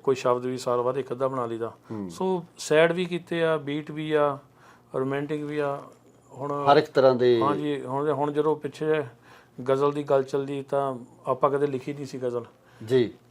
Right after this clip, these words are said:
Speaker 1: ਤੇ ਜਦੋਂ ਫਿਰ ਗਜ਼ਲ ਚੱਲੀ ਆ ਤਾਂ ਸੰਗਤਾਰ ਭਾਜੀ ਕਹਿੰਦੇ ਵੀ "ਤੂੰ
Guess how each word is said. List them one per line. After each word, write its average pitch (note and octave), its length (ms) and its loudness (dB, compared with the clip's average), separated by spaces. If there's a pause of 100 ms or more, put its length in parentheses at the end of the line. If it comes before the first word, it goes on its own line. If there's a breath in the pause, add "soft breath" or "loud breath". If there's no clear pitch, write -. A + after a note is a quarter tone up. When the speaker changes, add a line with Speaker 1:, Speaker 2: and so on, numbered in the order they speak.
(300)
Speaker 1:
ਤੇ B2+ 140 -6
ਜਦੋਂ C3 240 -2
ਫਿਰ C#3+ 100 0
ਗਜ਼ਲ C3+ 300 0
ਚੱਲੀ C3 280 -2
ਆ C#3 100 0
ਤਾਂ C3+ 100 -4
ਸੰਗਤਾਰ C3+ 360 -2
ਭਾਜੀ C3 260 -2
ਕਹਿੰਦੇ C3 240 -6
ਵੀ C#3+ 140 -6
"ਤੂੰ C#3 260 -10